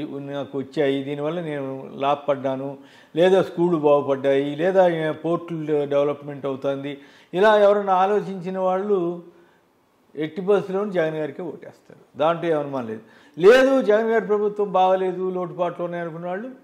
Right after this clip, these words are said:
ఎట్టి పరిస్థితుల్లోనూ జగన్ గారికి వేయరు. కానీ at the same time అలా వేసే వాళ్ళల్లో, అలా వ్యతిరేకి-, వే-, వేసేవాళ్ళు, జగన్ గారికి అనుకూలంగా వేసేవాళ్ళు కదలరు. ఇక ఏ-, ఇక వాస్తవం అది. ఒకవేళ వ్యతిరేకించే వాళ్ళు కొంతమంది ఉన్న-,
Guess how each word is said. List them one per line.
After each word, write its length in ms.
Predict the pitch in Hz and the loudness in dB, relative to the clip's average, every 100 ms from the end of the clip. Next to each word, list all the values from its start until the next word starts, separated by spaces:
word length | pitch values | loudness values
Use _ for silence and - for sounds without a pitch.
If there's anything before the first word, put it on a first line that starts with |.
| 156 | -12
ఎట్టి 220 | 156 185 | -10 -4
పరిస్థితుల్లోనూ 500 | 196 175 170 185 214 | -2 -2 -4 -6 -6
జగన్ 280 | 175 151 147 | -4 -6 -6
గారికి 380 | 143 139 202 226 _ _ _ 123 | -10 -12 -20 -20 _ _ _ -10
వేయరు. 340 | 123 104 - - _ _ - | -10 -10 -16 -20 _ _ -2
కానీ 300 | 120 131 202 | 0 0 -2
at 180 | - 131 | -6 -8
the 120 | 131 127 | -8 -4
same 260 | 143 185 202 | -4 -2 -2
time 140 | 233 294 - - - _ - | -2 -4 -12 -20 -20 _ -12
అలా 260 | 110 156 220 | -2 2 4
వేసే 420 | 175 170 185 240 | 2 -2 2 2
వాళ్ళల్లో, 720 | 226 190 156 131 127 175 240 - - _ _ _ | 4 2 0 -4 -2 -2 -4 -8 -20 _ _ _
అలా 520 | 139 175 180 175 175 151 | 0 4 6 6 2 -2
వ్యతిరేకి-, 560 | 143 214 240 226 202 | 0 4 4 4 -2
వే-, 200 | 185 190 | -2 -2
వేసేవాళ్ళు, 680 | 165 208 226 240 233 233 180 | 2 2 4 4 2 0 -2
జగన్ 240 | 180 202 | -4 -2
గారికి 300 | 214 220 208 | -2 -2 -2
అనుకూలంగా 440 | 202 202 208 208 202 | -4 -2 -2 -2 -2
వేసేవాళ్ళు 580 | 190 196 202 214 262 262 | -2 -2 -2 -2 -6 -4
కదలరు. 380 | 190 175 143 107 - - | -2 0 -2 -6 -16 -14
ఇక 140 | 170 | -6
ఏ-, 640 | 175 175 170 170 170 170 165 | -4 -2 -2 -2 -2 -4 -6
ఇక 140 | 156 156 | -8 -4
వాస్తవం 400 | 165 196 - 131 | -2 -2 -4 -8
అది. 220 | 101 110 - _ _ _ 175 | -8 -14 -20 _ _ _ -2
ఒకవేళ 440 | 190 220 240 247 | 0 4 4 4
వ్యతిరేకించే 680 | 202 190 269 262 254 226 214 | 2 4 4 4 0 -2 -2
వాళ్ళు 320 | 175 160 208 | 0 -2 -4
కొంతమంది 540 | 254 208 185 175 156 147 | -6 -6 -6 -8 -10 -10
ఉన్న-, 220 | 143 | -10